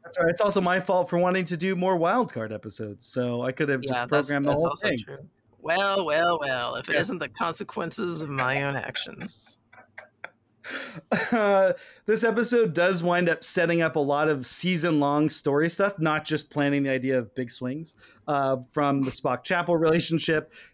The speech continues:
Speaker 1: to Doctor Mabenga being really good at killing people, which we kinda knew from last season.
Speaker 2: Yeah, I mean, I had some hints there.
Speaker 1: Yeah.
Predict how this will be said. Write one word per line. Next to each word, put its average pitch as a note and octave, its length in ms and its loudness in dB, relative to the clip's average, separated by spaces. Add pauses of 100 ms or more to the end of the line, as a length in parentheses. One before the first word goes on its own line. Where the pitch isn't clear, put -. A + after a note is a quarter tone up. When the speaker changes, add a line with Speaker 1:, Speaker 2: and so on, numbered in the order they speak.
Speaker 1:
to D#3 80 -2
Doctor D#3+ 420 -2
Mabenga D3+ 560 0
being D3+ 260 0
really A#3+ 360 2
good F#3 200 0
at D#3+ 140 0
killing G#3 260 0
people, D#3 280 0
which G3+ 180 -2
we B3+ 80 -2
kinda B3+ 320 2
knew G#3+ 160 4
from F#3+ 180 0
last D3+ 280 0
season. B2 500 -4
Speaker 2:
Yeah, F3 180 2
I E3 460 0
mean, C#3+ 340 -4
I D3 220 -2
had D3 240 -4 (380)
some - 240 -12
hints D3+ 280 -6
there. - 320 -8 (400)
Speaker 1:
Yeah. F#3 140 0